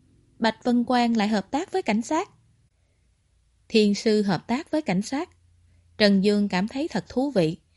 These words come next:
Có lẽ nhìn ra nghi hoặc của cậu, Hồ Anh Nam nói. Bạch Vân Quan có một người tu tại gia, thiên phú không tệ, làm đội trưởng đội hình sự. Bạch Vân Quan và Tử Dương Cung đều là phái toàn chân.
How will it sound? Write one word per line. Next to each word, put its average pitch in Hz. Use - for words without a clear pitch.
Có 294
lẽ 208
nhìn 220
ra 220
nghi 233
hoặc 180
của 240
cậu, 180
Hồ 180
Anh 190
Nam 190
nói. 220
Bạch 226
Vân 254
Quan 247
có 330
một 277
người 220
tu 262
tại 202
gia, 233
thiên 254
phú 294
không 262
tệ, 180
làm 202
đội 190
trưởng 208
đội 208
hình 208
sự. 196
Bạch 190
Vân 220
Quan 214
và 196
Tử 185
Dương 247
Cung 233
đều 190
là 180
phái 233
toàn 180
chân. 208